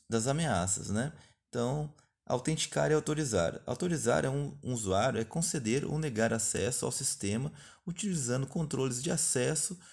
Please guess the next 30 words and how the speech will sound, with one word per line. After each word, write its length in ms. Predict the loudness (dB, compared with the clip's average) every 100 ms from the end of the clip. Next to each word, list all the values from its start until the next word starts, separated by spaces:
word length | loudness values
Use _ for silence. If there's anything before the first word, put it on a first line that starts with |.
| -12 -2
no 100 | 0
intuito, 480 | 0 -4 -6 -8 -2
no 100 | -2
intuito 540 | -2 -2 -2 -2 -6
de 100 | -6
criar 440 | -4 0 2 0 -2
perfis 540 | -4 -4 -4 -4 -4
de 120 | -2
acesso. 560 | 0 0 0 0 -4 -8 -18 -20 _ _
Com 140 | -2
esses 240 | 0 0 -2
perfis, 640 | -2 -2 -2 -2 -2 -4
é 60 | -4
possível 460 | -2 -4 -4 -2
definir 560 | -2 -2 -2 0 0 -4 -12 -20 -16
que 100 | -10
tarefa 460 | -2 0 2 0 -2
será 280 | 0 2 2
realizada 640 | 2 -2 0 2 2 -2
por 160 | -4 -4
determinada 560 | -2 -2 0 -2 -2
pessoa. 640 | -2 -2 0 0 0 -2 -8 -20 -20 -20 _
Autenticar 800 | -6 -2 0 -2 0 4 4 4 0
é 100 | -2
a 60 |
comprovação 920 | 0 -4 -2 -2 0 -2 0 0 -2 -4 -14 -14
de 140 | -14 -8
que 100 | -4
uma 160 | -4
pessoa 640 | -4 -2 0 2 2 0